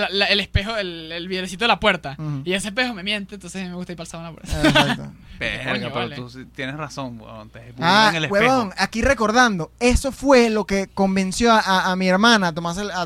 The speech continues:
Speaker 2: a tomarse la
Speaker 1: Ah.
Speaker 2: vaina, a entrar al sauna. Pues yo le dije, "Te seca", pero no es que te quema calorías, eso fue lo que le dije, "Te
Speaker 1: Exacto,
Speaker 2: seca".
Speaker 1: por eso
Speaker 2: ¿Qué? Ya se tomó su fotico y su vaina.
Speaker 1: Y ya no necesita más. <laughs>
Speaker 2: Exacto, que, y exacto, o sea, es, las foticos de, de, ¿cómo se dice? De before and after.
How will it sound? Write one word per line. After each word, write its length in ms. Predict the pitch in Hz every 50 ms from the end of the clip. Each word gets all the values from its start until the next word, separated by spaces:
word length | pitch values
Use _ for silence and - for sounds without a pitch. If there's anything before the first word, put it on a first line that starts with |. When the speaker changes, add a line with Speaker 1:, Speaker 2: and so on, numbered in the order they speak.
| 156 -
Speaker 2:
a 200 | 170 175 170 156
tomarse 320 | - 160 160 160 160 190
la 100 | 196 185 175
Speaker 1:
Ah. 340 | 185 208 220 226 233 240 247
Speaker 2:
vaina, 200 | 262 254 302 - - - 294 254 -
a 100 | 262 233
entrar 260 | 208 - 202 202 214
al 80 | 220 220
sauna. 640 | - - 240 240 220 196 170 147 135 123 123 - - _ _ _ _ _ - - - 254 240 - - 240 202
Pues 160 | - 190 208
yo 80 | 214 214
le 100 | 220 240 247
dije, 260 | 247 226 226 196 170
"Te 220 | - - 196 185
seca", 640 | - - 269 262 262 240 180 - 175 143 127 - 139
pero 100 | 151 185
no 80 | 190 190
es 80 | 185
que 80 | - 233
te 120 | 214 220
quema 180 | 196 190 190 208
calorías, 480 | 233 214 185 175 185 202 190 175 190
eso 160 | 143 - 185 196
fue 80 | 196 190
lo 80 | 185 190
que 60 | 190
le 60 | 185
dije, 140 | 180 175 160
"Te 80 | -
Speaker 1:
Exacto, 160 | 165 - - 240
Speaker 2:
seca". 160 | 226 - 170
Speaker 1:
por 80 | 160 143 - 294
eso 160 | 339 359 349 -
Speaker 2:
¿Qué? 40 | - - - - - - - -
Ya 140 | 175 180 180
se 100 | 170 185
tomó 240 | 185 226 226 226 208
su 100 | 226 254
fotico 360 | 240 285 277 240 302 277 285
y 40 | 277
su 100 | 247 285
vaina. 280 | 294 294 269 247 233 262 285 - -
Speaker 1:
Y 80 | 214
ya 100 | 269 202
no 80 | 190 202
necesita 280 | 202 202 180 180 175
más. 140 | 180 196 190 -
<laughs> 320 | - 269 - - 277 - 175
Speaker 2:
Exacto, 480 | 180 156 175 175 160 143 131 143 139
que, 360 | 131 147 156 151 151 147 151 143
y 100 | 170 165
exacto, 320 | 165 147 - 190 175 147 135 _ - - - 165
o 20 | 147
sea, 220 | - 156 156 151
es, 100 | 160 156 160 160
las 160 | 160 175 170
foticos 320 | 156 190 175 175 165 190
de, 240 | 220 240 233 214 196
de, 300 | 160 165 170 156 151 143
¿cómo 160 | - 160 170
se 120 | 175 - 196
dice? 380 | 175 - 151 135 131 127 123 139
De 120 | 143 151
before 240 | 156 147 - 156 156
and 100 | 185 208
after. 260 | 185 - - 131 120